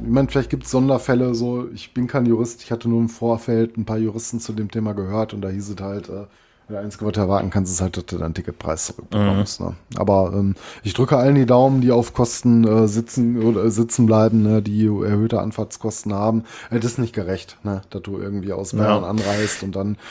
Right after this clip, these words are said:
Speaker 1: drei Tankfüllen verballert hast, du kommst nicht rein. Das ist halt
Speaker 2: Ja,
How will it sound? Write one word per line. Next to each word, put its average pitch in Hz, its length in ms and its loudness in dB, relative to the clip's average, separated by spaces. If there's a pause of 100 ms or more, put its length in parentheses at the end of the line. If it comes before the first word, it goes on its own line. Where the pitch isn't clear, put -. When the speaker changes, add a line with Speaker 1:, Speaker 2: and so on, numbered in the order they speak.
(120)
Speaker 1:
drei 104 220 -2
Tankfüllen 110 720 -2
verballert 104 480 -4
hast, 104 200 -6
du 104 60 -8
kommst 104 280 -6
nicht 98 200 -8
rein. 104 300 -2 (220)
Das 101 140 -6
ist - 120 -4
halt 104 120 2
Speaker 2:
Ja, 107 100 4